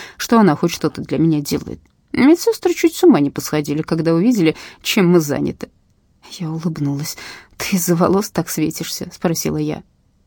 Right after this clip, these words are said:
И ты прижался лбом к моему лбу и опять сказал, что мы одно, и так будет всегда, что в этой часовне мы вроде как заключили брак, который продлится вечно. Я перестала следить за тем, что говорит доктор Бреннан.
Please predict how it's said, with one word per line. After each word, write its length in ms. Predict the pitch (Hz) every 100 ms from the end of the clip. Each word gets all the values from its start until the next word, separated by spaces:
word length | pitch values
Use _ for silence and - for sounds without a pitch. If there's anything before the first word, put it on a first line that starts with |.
| _
И 60 | -
ты 140 | 247
прижался 560 | - 226 240 247 - 208
лбом 360 | 185 214 254
к 100 | 254
моему 300 | 233 220 180
лбу 280 | 143 147 151 - - -
и 80 | -
опять 260 | 196 240 254
сказал, 380 | - 175 202 208
что 260 | - 180
мы 380 | 165 165 214 247
одно, 380 | 185 147 147 151
и 80 | 160
так 200 | 208 220
будет 280 | 180 202
всегда, 500 | - - 143 131 151 - _ _ _
что 220 | - 277
в 40 |
этой 180 | 269 220
часовне 580 | - 175 - 247 240 160
мы 100 | 156
вроде 300 | 156 175 165
как 220 | 165 156 - - - _ -
заключили 640 | 175 180 165 151 - 196
брак, 460 | 147 135 135 - - _ _ _
который 440 | - 262 170 143
продлится 720 | 143 165 147 139 - - - - _ _ _
вечно. 680 | 190 180 - - - - - _ _ _ _ _ _ _ _ _ _ _ _ _
Я 400 | - 208 220 202
перестала 560 | - 233 240 - 285 143
следить 480 | - 147 139 127 -
за 180 | 156 151
тем, 180 | 208
что 200 | 196 -
говорит 380 | 143 147 143 143 -
доктор 380 | 156 - 156
Бреннан. 440 | 135 135 117 110